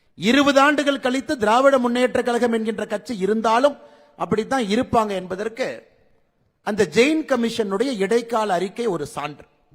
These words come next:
இடைக்கால அறிக்கையில தமிழகத்தினுடைய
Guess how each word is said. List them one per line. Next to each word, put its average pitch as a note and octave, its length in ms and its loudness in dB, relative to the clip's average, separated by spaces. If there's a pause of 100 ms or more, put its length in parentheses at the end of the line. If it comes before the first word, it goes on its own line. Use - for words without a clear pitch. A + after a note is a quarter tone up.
(840)
இடைக்கால D4 560 2
அறிக்கையில A#3+ 640 0 (800)
தமிழகத்தினுடைய A#3+ 760 0